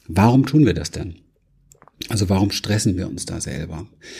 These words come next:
Warum, ähm, sind wir so anspruchsvoll mit uns selber? Warum sind wir so perfektionistisch? Das stresst uns ja auch sehr stark. Warum vergleichen wir uns so viel mit anderen, was uns auch sehr viel stresst?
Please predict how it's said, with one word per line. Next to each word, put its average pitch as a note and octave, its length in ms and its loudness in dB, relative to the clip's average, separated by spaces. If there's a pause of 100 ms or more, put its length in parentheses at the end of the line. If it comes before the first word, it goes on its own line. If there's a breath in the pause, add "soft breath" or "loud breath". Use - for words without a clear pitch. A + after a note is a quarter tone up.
(320 loud breath)
Warum, A2+ 760 6
ähm, G2+ 640 4
sind G#2+ 520 2
wir G2 340 2
so F#2 440 0
anspruchsvoll F#2 920 -2
mit F2 180 -2
uns F2 180 -2
selber? E2+ 460 -2
Warum F#2+ 840 4
sind A2 340 4
wir G2+ 120 4
so F#2 160 2
perfektionistisch? F2+ 1200 -2
Das F2+ 120 -4
stresst - 360 -2
uns F2 140 -2
ja - 120 0
auch F#2+ 140 -2
sehr F2 180 -2
stark. E2+ 320 -4
Warum G2 240 4
vergleichen G2+ 580 4
wir F#2+ 100 2
uns E2+ 140 0
so - 100 -4
viel F#2+ 180 -6
mit E2+ 180 -4
anderen, F2 340 -2
was F2 160 -4
uns F2 140 -4
auch F#2 200 0
sehr F2+ 200 0
viel F2 220 -4
stresst? - 420 -6